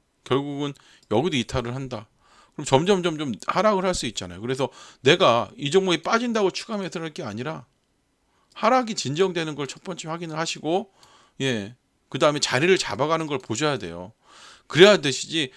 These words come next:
무조건 하락한다고 매수한다, 하락한다고 매수한다. 만약에 계속 하락하면 어떡할 건데, 여러분들. 그래서 여러분들 지금은 관망하셔야죠. 뭐 어떡해요. 관망을 하시고 어느 정도 뉴스에 집중을 하시고,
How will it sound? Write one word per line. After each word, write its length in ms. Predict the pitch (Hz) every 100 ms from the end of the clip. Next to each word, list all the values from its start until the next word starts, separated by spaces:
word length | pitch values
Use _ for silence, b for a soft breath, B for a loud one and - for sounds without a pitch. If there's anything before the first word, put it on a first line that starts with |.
| B -
무조건 400 | 147 208 202 175
하락한다고 560 | 196 202 202 190 156
매수한다, 480 | 95 95 127 110 117
하락한다고 520 | 131 175 - 151 123
매수한다. 500 | 92 92 104 98 - - - _ _ _ _ _ _ _ _ _ _ _ -
만약에 300 | 113 185 214
계속 340 | 120 131 -
하락하면 680 | 165 156 123 180 185 160 147 B B B
어떡할 400 | - 98 139 131
건데, 280 | - 87 82
여러분들. 440 | 80 85 80 78 76
그래서 440 | - 104 131 135 B B B B
여러분들 560 | 110 160 151 110 107 101
지금은 680 | - 147 190 147 139 113 92 _ _ _ _ _
관망하셔야죠. 800 | - 143 180 190 156 156 156 120 92
뭐 120 | 78
어떡해요. 300 | - - - _ _ _ _ _ _ _ _
관망을 480 | - 101 104 113 107
하시고 440 | 131 - 139 185 b b b b b
어느 200 | 117 147
정도 440 | 147 120 143 220 - _
뉴스에 680 | 120 113 - 143 131 127 -
집중을 420 | - 117 - 123
하시고, 380 | 131 143 107 85